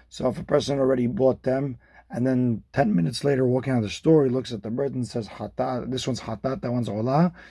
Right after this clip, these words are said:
he could change his mind. And a Kohen who took them, he's about to go do it, and he's saying, uh, "This one's Hatat, that one's Ola," and by the time he comes to the Mizbeach, and now it's time to do it, he could switch. And Amar Rav Shimi bar Ashe, Me'et Amad Rav Hasda, where is Rav Hasda's proof from? Dichdiv, it says in the Pasuk of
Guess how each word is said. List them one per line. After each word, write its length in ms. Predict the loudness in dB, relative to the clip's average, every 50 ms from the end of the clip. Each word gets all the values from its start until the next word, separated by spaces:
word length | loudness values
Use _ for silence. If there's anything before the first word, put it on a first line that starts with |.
| _
he 120 | _ -8 -8
could 180 | -6 -6 -6
change 260 | -2 -2 0 0 2 2
his 120 | 2 2
mind. 340 | 2 2 2 2 2 -2 -4 -10 -16 -20 -20 -14 -6
And 240 | -4 -2 0 0 -2
a 60 | -2
Kohen 400 | 0 0 2 2 2 2 2 2
who 120 | 0 -2
took 280 | -2 -2 -4 -4 -4 -4
them, 220 | -4 -2 -2 -2
he's 140 | -2 -2 0
about 260 | 0 0 0 -2 -4
to 80 | -6 -6
go 180 | -2 -2 -2
do 240 | 0 2 2 2 4
it, 60 | 4
and 160 | 2 2 2 0
he's 140 | -2 -2
saying, 420 | 0 2 2 2 2 0 -2 -4 -6 -12 -20 -20 -20 -20 -16 -8
uh, 120 | -6 -6
"This 180 | -4 -4 -2 -2
one's 140 | -2 -2 -2
Hatat, 340 | -2 -4 -4 -2 0 0 2
that 80 | 2
one's 160 | 2 2 2
Ola," 300 | 2 2 4 4 4 4
and 180 | 4 2 0 0
by 140 | 0 -2 -2
the 40 | -2
time 280 | -2 -2 0 0 0
he 40 | 0
comes 280 | 0 0 -2 -2 -2 -2
to 80 | -2
the 80 | 0 2
Mizbeach, 460 | 2 2 2 2 2 2 2 2 0
and 80 | -2 -2
now 120 | 0 -2
it's 140 | -2 -4 -2
time 180 | -2 -2 -2
to 80 | -2 0
do 180 | 0 2 2 2
it, 80 | 0
he 100 | -2 -6
could 160 | -6 -6 -6
switch. 360 | 0 2 2 2 2 -4 -12 -20 _ _ _ _ _ _ _ _ _ _ 0
And 220 | 0 2 4 4
Amar 320 | 6 6 6 6 6 8 6
Rav 140 | 6 4
Shimi 420 | 2 -2 -2 0 0 2 2 2 4
bar 160 | 4 4 4
Ashe, 240 | 4 2 0 2 2 4 4 4
Me'et 640 | 4 4 4 2 0 2 6 8 8 8 8 6 4
Amad 420 | 2 2 2 0 0 -2 -2 0
Rav 200 | 0 -2 -2 -4
Hasda, 440 | -6 -10 -12 -10 -8 -6 -6 -4 -4
where 360 | -2 2 4 4 6 6 4 4
is 100 | 4 2
Rav 140 | 0 0
Hasda's 380 | 0 -2 -2 -2 0 -2 -2 -4
proof 240 | -4 -8 -8 -8 -6
from? 200 | -6 -4 -4 -4
Dichdiv, 420 | -6 -6 -6 2 6 6 6 6
it 120 | 4 -2 -6
says 160 | -6 -6 -4
in 80 | -4 -6
the 80 | -6
Pasuk 500 | -8 -10 -14 -8 -8 -8 -8 -6 -10 -10 -6
of 300 | -6 -4 -4 -4 -6 -8